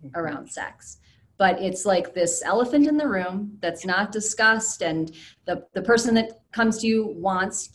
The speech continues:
Speaker 2: to initiate the conversation.
Speaker 1: Mm-hmm.
Speaker 2: What do you suggest? What are some scripts that people can,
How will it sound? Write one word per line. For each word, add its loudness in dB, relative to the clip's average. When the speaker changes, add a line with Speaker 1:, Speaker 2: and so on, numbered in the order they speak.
Speaker 2:
to 0
initiate -4
the -12
conversation. -8
Speaker 1:
Mm-hmm. -20
Speaker 2:
What 4
do -2
you 2
suggest? -8
What 0
are 0
some -6
scripts -8
that -6
people -4
can, -4